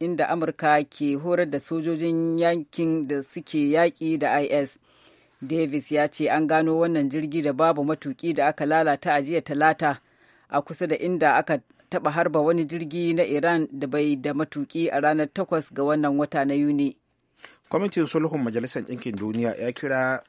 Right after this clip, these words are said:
Speaker 2: wato, ƙasashen Eritrea da Djibouti su sasanta rikici akan fili da ke tsakanin iyakarsu cikin lumana. Djibouti tana zargin ƙasar Eritrea da, da,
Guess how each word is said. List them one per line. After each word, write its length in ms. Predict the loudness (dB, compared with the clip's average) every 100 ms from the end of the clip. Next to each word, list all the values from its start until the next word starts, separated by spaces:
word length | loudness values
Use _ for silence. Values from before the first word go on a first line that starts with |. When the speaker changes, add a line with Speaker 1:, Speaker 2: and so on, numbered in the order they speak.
| -8
Speaker 2:
wato, 380 | -8 -6 -6 -8
ƙasashen 420 | -8 -6 -6 -6 -6
Eritrea 640 | -8 -10 -8 -6 -6 -6
da 160 | -8 -8
Djibouti 500 | -8 -8 -8 -8 -12 -10
su 120 | -10
sasanta 540 | -6 -6 -6 -8 -6
rikici 420 | -8 -8 -12 -10 -10
akan 260 | -8 -10 -10
fili 260 | -10 -8
da 80 | -8
ke 160 | -8 -10
tsakanin 400 | -10 -8 -6 -6
iyakarsu 680 | -6 -8 -8 -10 -8 -10 -10
cikin 240 | -8 -6
lumana. 520 | -6 -6 -8 -6 -8 -10 -20 _ _ _ -20 -20 _
Djibouti 440 | -10 -6 -4 -4 -6
tana 300 | -4 -4 -4
zargin 540 | -6 -8 -6 -6 -6 -8
ƙasar 300 | -8 -8 -6
Eritrea 600 | -8 -10 -10 -6 -4 -4
da, 240 | -6 -10 -6
da, 260 | -4 -4